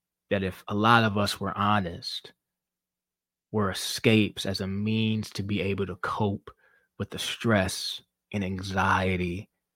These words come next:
that we experience in our life. Man, this is so good that we think in order to get rest, we think we have to find that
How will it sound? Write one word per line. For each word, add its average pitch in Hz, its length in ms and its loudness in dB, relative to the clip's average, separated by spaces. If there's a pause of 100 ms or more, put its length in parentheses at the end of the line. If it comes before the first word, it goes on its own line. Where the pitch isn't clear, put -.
(360)
that 98 240 0
we 98 220 0
experience 92 800 -2
in 92 80 -4
our 90 160 -2
life. 90 280 -6 (120)
Man, 127 320 10
this 113 240 6
is 98 120 -2
so 104 440 4
good 92 440 -6 (720)
that - 160 0
we 143 280 12
think 117 420 10
in 101 180 2
order 120 320 6
to 117 240 2
get 107 260 2
rest, 98 720 -2 (1040)
we 101 80 4
think 123 540 8
we 110 140 4
have 104 360 0
to 101 100 -8
find 104 680 0
that 98 200 -2